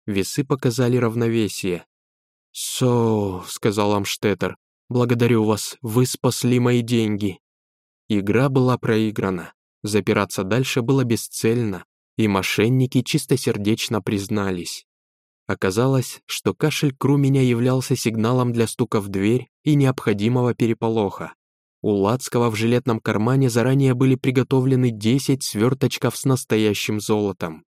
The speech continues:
Когда Амштеттер пожелал взять пробу из пяти мешков, то Лацки незаметно переложил пять свёрточков из жилетного кармана в карман брюк и оставив в жилете остальные пять.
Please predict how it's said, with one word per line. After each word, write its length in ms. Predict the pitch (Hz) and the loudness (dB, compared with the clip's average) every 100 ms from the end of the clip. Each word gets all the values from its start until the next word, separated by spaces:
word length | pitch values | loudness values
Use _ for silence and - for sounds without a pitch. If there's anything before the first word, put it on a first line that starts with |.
| _ _ _ _ - | _ _ _ _ -6
Когда 340 | 104 98 117 | -2 0 2
Амштеттер 520 | 131 123 - 127 131 | 2 0 0 0 0
пожелал 480 | - 127 113 123 123 | 0 0 2 2 0
взять 420 | 113 101 120 110 | -2 0 0 -2
пробу 320 | - 113 113 110 | -2 0 2 0
из 120 | - | 0
пяти 260 | 110 - | -4 -2
мешков, 560 | 113 101 - 113 131 - _ _ _ _ | 0 -2 -2 -2 -2 -4 _ _ _ _
то 120 | 101 | -2
Лацки 420 | 95 117 143 - 143 | 2 0 -2 0 2
незаметно 600 | 139 123 127 135 143 135 | 2 2 2 2 2 0
переложил 600 | 151 143 127 117 131 113 | 2 4 4 2 0 2
пять 240 | 123 113 | 0 0
свёрточков 840 | - 104 131 135 131 - 127 - - | -2 -2 0 0 -2 -2 -4 -4 -2
из 140 | 151 | -2
жилетного 540 | 127 127 120 - 117 110 | 0 0 0 0 0 0
кармана 460 | 104 104 131 147 | 0 0 2 0
в 100 | 131 | -2
карман 440 | - 104 113 131 113 | -2 0 2 0 0
брюк 400 | 110 92 - - _ _ | 0 -2 -6 -20 _ _
и 80 | 110 | 0
оставив 480 | 101 - 113 113 107 | 0 0 0 2 0
в 60 | |
жилете 500 | 95 101 101 135 135 | -2 0 2 2 2
остальные 580 | 127 - 113 113 113 110 - | 0 0 -2 0 0 -2 -2
пять. 420 | 107 92 - - | -4 -4 -8 -18